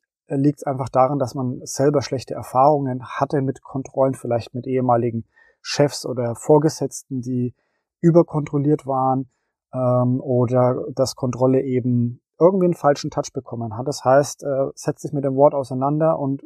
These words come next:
such dir vielleicht ein Synonym, das du verwendest, statt Kontrolle, um da einfach einen besseren Bezug zu finden. Denn die Aufgabe ist klar, als Führungskraft hat man ja kontrollierende Funktionen, die auszuführen sind.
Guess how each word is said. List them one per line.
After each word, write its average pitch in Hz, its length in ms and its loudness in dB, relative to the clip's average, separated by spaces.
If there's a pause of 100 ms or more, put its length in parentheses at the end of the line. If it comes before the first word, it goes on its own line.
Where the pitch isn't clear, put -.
such 151 340 -2
dir 147 100 -2
vielleicht 135 380 0
ein 131 60 -8
Synonym, 139 520 0
das 135 200 -4
du 165 120 -6
verwendest, 139 760 -2 (480)
statt - 520 0 (140)
Kontrolle, 135 680 0
um 135 260 -4
da 131 200 2
einfach 131 340 -4
einen 123 120 -10
besseren 127 360 -2
Bezug 123 340 -6
zu - 120 -12
finden. 147 440 -2
Denn 131 160 2
die 127 120 2
Aufgabe 139 500 4
ist - 160 -6
klar, 139 260 4
als 131 160 -4
Führungskraft - 840 -6
hat - 180 -2
man 139 260 4 (840)
ja 127 260 0 (520)
kontrollierende 139 1000 4 (120)
Funktionen, 143 720 0
die 143 120 2
auszuführen 123 680 -4
sind. 110 360 -4